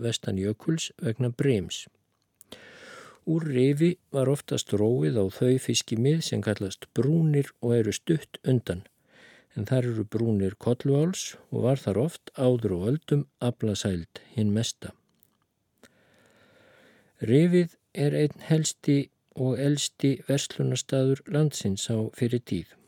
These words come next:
og var þar verslað þegar á landnámstímum, sem finna má dæmi um í Eyrbyggju.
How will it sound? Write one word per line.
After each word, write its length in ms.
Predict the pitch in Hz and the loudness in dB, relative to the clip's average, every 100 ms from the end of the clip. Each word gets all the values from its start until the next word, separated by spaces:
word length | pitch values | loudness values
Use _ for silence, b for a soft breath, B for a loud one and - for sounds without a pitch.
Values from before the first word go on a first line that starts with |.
| b b - | b b -4
og 220 | 107 101 | 0 2
var 160 | 107 104 | 2 2
þar 240 | 117 101 90 | -2 -2 -2
verslað 540 | 113 - - 147 - _ _ _ _ - | -4 -4 -2 -2 -2 _ _ _ _ -10
þegar 400 | - 131 127 123 | -4 -2 0 0
á 100 | 127 120 | -2 -2
landnámstímum, 880 | - 151 170 - 107 - - 90 80 - _ b b b b _ | 0 0 0 0 -2 -4 -6 -6 -8 -16 _ b b b b _
sem 300 | - 98 98 | -8 -8 -6
finna 240 | - 104 | -4 -2
má 140 | 98 101 | -2 -4
dæmi 400 | - 110 110 117 | -2 0 0 0
um 120 | 117 | 0
í 80 | 120 | -2
Eyrbyggju. 540 | 143 165 - 101 - | 0 -2 -2 -6 -8